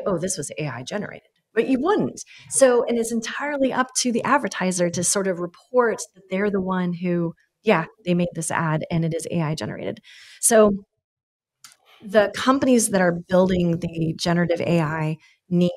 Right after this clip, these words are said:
to do more and do better to help, um, in the public sphere. The platforms, social media platforms, Facebook, Twitter, TikTok,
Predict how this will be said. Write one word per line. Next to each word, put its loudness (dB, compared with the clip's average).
to 0
do -4
more -4
and 0
do -2
better -6
to 2
help, -2
um, -4
in 0
the 0
public -6
sphere. -6
The 0
platforms, -4
social 2
media 2
platforms, -4
Facebook, -4
Twitter, -2
TikTok, -4